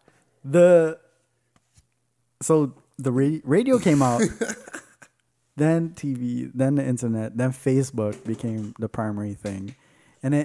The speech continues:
Speaker 1: Instagram. And the reason why I don't like Instagram is 'cause it's even, it's way less personal than Facebook. Like, if you think Facebook is impersonal, Fa-, Instagram is way worse.
Speaker 2: Well, you're the expert.
Speaker 1: Yeah, 'cause,
Speaker 2: I'm a
Speaker 1: like,
Speaker 2: passive one on this, but I know,
Speaker 1: I
Speaker 2: I know
Speaker 1: know,
Speaker 2: what you're talking about.
Speaker 1: yeah, I know people who have Instagram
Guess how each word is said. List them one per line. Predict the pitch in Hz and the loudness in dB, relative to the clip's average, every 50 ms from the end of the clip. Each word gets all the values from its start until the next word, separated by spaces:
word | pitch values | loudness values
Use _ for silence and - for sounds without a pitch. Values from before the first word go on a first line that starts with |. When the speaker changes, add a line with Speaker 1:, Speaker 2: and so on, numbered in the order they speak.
| - | -2
Speaker 1:
Instagram. | - 151 147 - 139 120 117 107 107 - | -4 -4 -4 -2 -2 -4 -4 -4 -6 -6
And | - 127 | -4 0
the | 139 | 0
reason | 170 208 196 | 2 2 2
why | 233 208 | 2 2
I | 151 | 2
don't | 127 127 120 127 | 2 0 0 0
like | 135 131 127 | 0 -2 -2
Instagram | - 123 120 123 131 123 135 143 143 127 | -4 -6 -8 -6 -6 -6 -4 -4 -4 -6
is | 107 - | -8 -6
'cause | - 127 113 117 | -6 -6 -6 -6
it's | 113 107 104 | -8 -8 -6
even, | 120 123 117 117 104 101 107 - 104 | -8 -8 -6 -8 -10 -10 -12 -12 -8
it's | 113 123 117 - | -8 -8 -8 -8
way | 120 113 120 120 117 | -10 -8 -8 -8 -8
less | 110 107 104 98 - | -10 -10 -12 -14 -14
personal | - 107 104 101 - 104 98 92 | -14 -12 -12 -12 -12 -14 -16 -16
than | 85 85 87 | -16 -18 -18
Facebook. | - - 76 - - - - - - _ _ - | -18 -18 -18 -20 -20 -20 -20 -20 -20 _ _ -12
Like, | 110 98 101 104 | -12 -12 -10 -10
if | 113 120 - | -12 -8 -6
you | 175 180 | -6 -8
think | 165 - 160 147 127 - - | -4 -2 -2 -2 -2 -4 -8
Facebook | - 120 113 123 127 135 131 131 143 | -8 -8 -8 -6 -6 -6 -6 -6 -8
is | 139 143 | -8 -8
impersonal, | 143 143 - 151 143 143 - 151 151 147 135 | -8 -8 -8 -8 -10 -10 -10 -10 -10 -10 -10
Fa-, | 127 - 131 120 - _ _ | -10 -10 -10 -10 -10 _ _
Instagram | - 143 135 - 131 113 110 104 98 | -6 -6 -6 -6 -8 -10 -10 -10 -10
is | 92 101 | -12 -14
way | 95 95 92 | -16 -16 -18
worse. | 78 71 71 - - _ _ - | -18 -18 -20 -20 -20 _ _ -12
Speaker 2:
Well, | 90 90 | -10 -10
you're | 90 95 104 101 | -6 -4 -4 -4
the | 95 92 | -4 -4
expert. | 90 82 - - - 85 78 - _ _ _ - _ _ _ - 147 | -8 -8 -12 -14 -18 -20 -20 -20 _ _ _ -20 _ _ _ -2 2
Speaker 1:
Yeah, | 160 185 190 160 143 | 4 6 6 6 4
'cause, | - 151 139 - | 4 2 0 2
Speaker 2:
I'm | 156 | 2
a | 151 147 143 | 2 2 0
Speaker 1:
like, | 139 | 2
Speaker 2:
passive | 113 104 95 82 - - 82 | 2 0 0 0 -2 -8 -12
one | 82 85 82 | -12 -12 -12
on | 82 76 78 | -12 -14 -14
this, | 80 80 80 - - - - _ _ _ _ _ _ _ | -16 -16 -16 -18 -20 -20 -20 _ _ _ _ _ _ _
but | 90 85 - - | -20 -20 -20 -14
I | - 101 104 | -10 -8 -6
know, | 107 110 107 | -4 -2 -2
Speaker 1:
I | 120 135 175 | 0 2 4
Speaker 2:
I | |
know | 190 208 | 6 6
Speaker 1:
know, | 208 | 6
Speaker 2:
what | 190 180 | 4 4
you're | 139 127 | 0 -4
talking | - 101 87 71 64 | -8 -8 -8 -10 -14
about. | - - _ - | -20 -20 _ -2
Speaker 1:
yeah, | 147 165 151 - | 0 0 2 2
I | 147 | 2
know | 156 196 226 | 0 0 2
people | 180 220 196 165 185 160 | 2 0 0 2 2 2
who | 143 147 | 2 2
have | 143 135 135 | 2 2 0
Instagram | 139 123 117 - 143 131 139 139 143 147 | -2 -4 -6 -6 -4 -2 -2 0 -2 -2